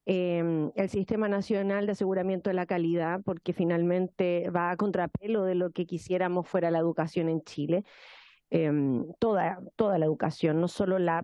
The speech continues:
pública, que creo que hay que fortalecer, eh, sino que toda la educación y que el marco regulatorio realmente propenda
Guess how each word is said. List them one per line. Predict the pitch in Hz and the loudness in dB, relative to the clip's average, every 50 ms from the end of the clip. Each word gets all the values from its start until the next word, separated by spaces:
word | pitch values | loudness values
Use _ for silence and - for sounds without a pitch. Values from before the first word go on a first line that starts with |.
| - _ - | -4 _ -20
pública, | 202 175 185 185 180 196 185 | -10 -6 -4 -2 -2 -2 -2
que | - 185 160 | -2 -2 -2
creo | - 185 180 170 | 0 -2 -2 0
que | - | 0
hay | 175 170 | -2 -2
que | - 180 | -2 -4
fortalecer, | - - 170 - - 165 165 156 156 - - - 165 175 214 - - - - - - - - - - _ _ _ | -4 -4 -4 -2 -2 -2 -2 -2 -2 -2 -4 -2 -2 -2 -2 -4 -8 -14 -20 -20 -20 -20 -20 -20 -20 _ _ _
eh, | - 160 156 165 | 0 0 2 0
sino | 170 - 196 185 185 | 0 0 0 0 0
que | 175 185 170 | 0 -2 -2
toda | - 220 220 214 208 | 0 0 0 0 0
la | 202 | 0
educación | 196 196 185 - 185 185 - - 196 208 | 0 0 0 -2 -4 -4 -2 -2 -2 -2
y | 220 202 | -2 -2
que | - | -2
el | 185 175 | -2 -2
marco | 185 185 202 214 - 247 233 | -2 -2 -2 -2 -4 -4 -2
regulatorio | 226 214 190 185 170 165 165 - - 196 190 214 220 208 | -2 0 0 0 0 0 -2 -2 -2 -2 0 0 0 0
realmente | 208 196 180 175 165 170 175 185 202 196 - 226 233 226 | 0 0 0 0 0 0 0 -2 -2 -2 -2 -2 -2 -2
propenda | - - 190 185 - - 180 190 202 202 214 247 254 | -4 -8 -12 -14 -16 -12 -6 -4 -2 0 0 0 0